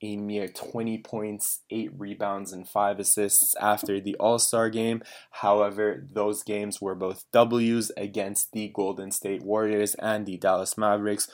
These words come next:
which are two very firm contenders for this year's title. Some people might come back at me and say that Dallas is not a firm title contender for this season. However, I will never personally count out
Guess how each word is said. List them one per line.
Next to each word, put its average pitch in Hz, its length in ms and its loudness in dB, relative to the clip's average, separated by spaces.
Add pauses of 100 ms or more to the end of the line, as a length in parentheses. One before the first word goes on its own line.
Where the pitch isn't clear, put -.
(300)
which 113 300 -4
are 117 300 2
two 123 480 -4
very 104 360 2
firm 107 300 -2
contenders 107 760 -2
for - 160 -2
this 98 320 -2
year's 95 200 -4
title. 127 500 0 (320)
Some 101 280 -4
people 104 320 0
might 104 280 2
come 104 240 -2
back 101 260 2
at 101 160 0
me 101 180 -2
and 98 160 -6
say 104 300 2
that 95 220 -4
Dallas 101 420 4
is 95 240 -8
not 98 300 0
a 95 160 -6
firm 101 460 -4 (180)
title 104 340 2
contender 98 560 -2
for 98 260 -2
this 90 220 -2
season. 127 540 2 (220)
However, 101 800 4
I 98 140 4
will 98 180 -2
never 98 360 -2
personally 98 520 -2
count 98 380 -4
out 98 320 0